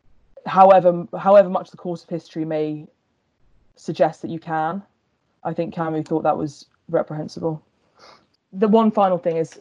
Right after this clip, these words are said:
so The Rebel was an essay, um, Camus published in nineteen fifty-one,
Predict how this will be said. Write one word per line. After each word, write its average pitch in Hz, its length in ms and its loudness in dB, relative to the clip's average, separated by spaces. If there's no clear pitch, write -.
so 185 160 2
The 180 120 0
Rebel 190 320 2
was 165 160 -4
an - 60 -8
essay, 165 380 -6
um, 156 340 -6
Camus 190 320 0
published 160 400 -4
in 156 320 -10
nineteen 165 360 -6
fifty-one, 156 540 -4